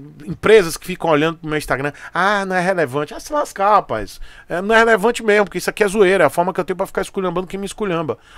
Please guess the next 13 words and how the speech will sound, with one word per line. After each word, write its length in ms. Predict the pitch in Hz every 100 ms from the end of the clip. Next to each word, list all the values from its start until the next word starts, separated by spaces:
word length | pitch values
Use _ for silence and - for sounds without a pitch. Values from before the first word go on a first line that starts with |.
| -
Agora 220 | 151 185
vem 120 | 202
pro 140 | 233 214
meu 140 | 208
YouTube 240 | 160 190
que 80 | 180
você 100 | 214
vende 180 | 175 202
seu 100 | 202
produto 360 | 185 175 214 -
fácil. 380 | 139 104 - - - - - - -
Ah, 280 | 131 151 - - - - - _ -
é... 640 | 151 160 165 151 143 123